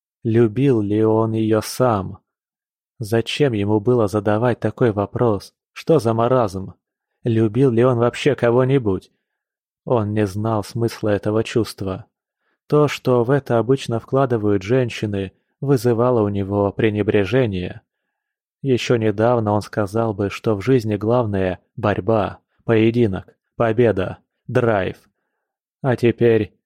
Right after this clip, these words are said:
и это стало всего лишь средством достижения. Чего? Он не мог проговорить это про себя. Вызывало спазм в горле.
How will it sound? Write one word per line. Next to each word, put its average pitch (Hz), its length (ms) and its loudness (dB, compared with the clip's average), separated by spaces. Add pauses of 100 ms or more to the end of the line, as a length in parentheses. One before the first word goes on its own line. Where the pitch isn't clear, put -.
(300)
и 131 160 2
это 135 280 2
стало 107 400 0
всего 107 440 0
лишь 101 240 -4
средством 117 560 -2
достижения. 101 920 0 (680)
Чего? 98 680 0 (920)
Он 113 340 -2
не 117 160 -2
мог 120 320 -2
проговорить 107 720 0
это 107 200 0
про 113 180 -2
себя. 104 560 -2 (460)
Вызывало 120 640 2
спазм 104 520 -2
в 104 80 -2
горле. 95 540 0